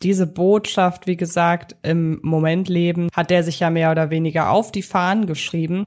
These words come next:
Und, ähm, bevor wir darüber diskutieren, ob er das, was er aussagen will, am Ende auch wirklich auszusagen schafft oder eventuell nicht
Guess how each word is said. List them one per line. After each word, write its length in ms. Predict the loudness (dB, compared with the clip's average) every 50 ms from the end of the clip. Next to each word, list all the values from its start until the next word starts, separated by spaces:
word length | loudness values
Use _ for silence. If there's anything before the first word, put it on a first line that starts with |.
| _ -2
Und, 540 | 0 2 4 4 4 2 2 0 -2 -4 -2
ähm, 320 | 0 0 0 2 0 0 -2 -6 -6 -6
bevor 460 | -4 -4 -2 0 2 2 2 2 2
wir 100 | 2 2
darüber 380 | 2 2 2 2 0 0 0 0
diskutieren, 560 | 0 -2 -4 -4 -6 -8 -4 -2 -2 0 0
ob 160 | -2 -4 -6
er 260 | -4 -2 -2 0 -2 -2
das, 480 | -4 -4 -4 -2 -2 -2 -2 -4 -2
was 220 | -4 -4 -2 -2 -4
er 340 | -2 -2 -2 -2 -2 0
aussagen 760 | 0 2 2 2 0 0 0 0 2 2 2 0 0 -2 -2
will, 280 | 0 0 0 0 -2 -2
am 160 | -2 -2 -2
Ende 460 | -2 0 0 0 2 2 0 0 0 0
auch 220 | 0 0 -2 -4
wirklich 540 | -6 -6 -4 -2 -4 -4 -4 -6 -10 -20 -20 _ _ _ _ 0
auszusagen 800 | 2 2 2 2 0 -2 -4 -4 -2 -2 0 0 0 0 -2 -2
schafft 640 | -2 -2 0 2 2 0 0 -4 -10 -10 -12 -16 -18 _ _ _ -20 _ _ _ _ _ _ _
oder 280 | -6 -4 -2 -2 -2 -2
eventuell 540 | -2 -2 -2 -2 -2 -4 -4 -4 -4 -2 0
nicht 460 | 2 2 2 2 0 -2 -10 -12 -14